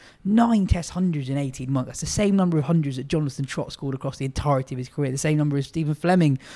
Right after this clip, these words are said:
scored over the entirety over his career. Rob asked,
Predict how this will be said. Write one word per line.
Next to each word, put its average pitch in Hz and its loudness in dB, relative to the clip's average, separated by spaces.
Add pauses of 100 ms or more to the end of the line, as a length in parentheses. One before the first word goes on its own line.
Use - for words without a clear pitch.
(120)
scored 139 2
over 135 4
the 131 4
entirety 127 2 (360)
over 139 6
his 131 4
career. 123 -2
Rob 208 10
asked, 165 8